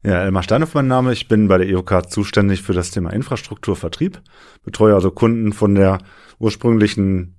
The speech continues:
von dem Verstehen eines Problems bis zum, äh, Lösungsdesign und, äh, zum Abschluss eines Projektes in vertrieblicher Hinsicht und steuere bei der I O K auch im Bereich Infrastruktur, was so passiert.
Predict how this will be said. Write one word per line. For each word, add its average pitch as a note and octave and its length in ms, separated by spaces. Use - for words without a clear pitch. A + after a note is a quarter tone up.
von G#2+ 140
dem F#2+ 60
Verstehen A#2 480
eines G2 220
Problems G#2+ 600
bis - 300
zum, F#2 420
äh, F2+ 160
Lösungsdesign G2+ 920
und, G2 380
äh, F2 180
zum F2+ 160
Abschluss F2 260
eines F2 200
Projektes F2 360
in F#2 80
vertrieblicher E2 560
Hinsicht G#2 440
und F#2 180
steuere E2 380
bei D#2 140
der D#2+ 120
I E2+ 60
O E2 80
K - 200
auch D#2+ 220
im D#2+ 120
Bereich D2+ 300
Infrastruktur, D#2+ 680
was - 160
so - 80
passiert. E2 420